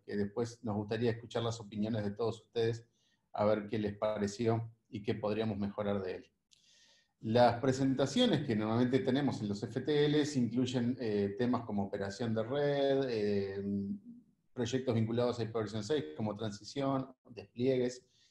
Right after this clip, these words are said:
lo que es seguridad en enrutamiento y protocolos de enrutamiento, D N S, que fue lo que presentamos hace unos minutos con Hugo, eh, temas de mediciones, eh, como fue, por ejemplo, la presentación de Tim Breisels hace unos minutos.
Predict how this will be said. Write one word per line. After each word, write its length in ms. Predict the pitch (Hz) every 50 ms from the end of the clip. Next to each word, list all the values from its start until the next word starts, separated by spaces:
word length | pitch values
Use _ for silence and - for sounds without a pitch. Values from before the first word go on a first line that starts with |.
| _ _ _ _ - - _ _
lo 220 | - 127 117 110 107
que 180 | - 127 127
es 100 | 131 127
seguridad 340 | - 127 113 113 113 120 127
en 60 | 131
enrutamiento 580 | 131 120 117 110 110 117 127 143 147 147 147 143
y 40 | 131
protocolos 500 | 104 107 107 104 113 110 120 123 117 104
de 60 | 104
enrutamiento, 800 | 104 104 104 104 107 120 135 143 139 139 131 131 139 127 127 127
D 80 | 110 107
N 280 | 110 113 123 143 156 151
S, 360 | 147 151 - 151 151 151 147
que 120 | - -
fue 140 | - - 113
lo 100 | 107 101
que 80 | 101 101
presentamos 640 | 98 101 101 - 98 101 107 110 110 104 98 -
hace 180 | 104 101 - 110
unos 140 | 107 98 101
minutos 340 | 104 107 113 113 117 - -
con 180 | _ - 117 139
Hugo, 460 | 156 170 165 160 156 160 156 156 - - _ _ _ _ _ _ _ _ _ _ -
eh, 300 | - 113 113 110 107 104 -
temas 260 | 151 151 147 127 113
de 80 | 110
mediciones, 960 | 101 104 104 104 104 104 101 - 180 185 175 170 165 160 160 160 160 160 - -
eh, 220 | 104 98 101 101
como 240 | 98 101 98 95 98
fue, 180 | - 123 117
por 140 | 107 113 107
ejemplo, 360 | 104 101 120 120 113 113 110 110
la 500 | 107 104 107 110 117 117 117 117 - _ _ _ _ _ _ _ _ _ _ _ - - -
presentación 880 | - 113 107 - - 117 110 107 101 104 104 - - - 117 120 123 117
de 220 | 107 110 107 104 104
Tim 240 | 104 120 117 113 110
Breisels 520 | 113 117 117 120 120 - 123 117 113 -
hace 180 | 107 101 104 107
unos 140 | 104 101
minutos. 640 | 104 113 120 139 147 147 147 151 147 147 - -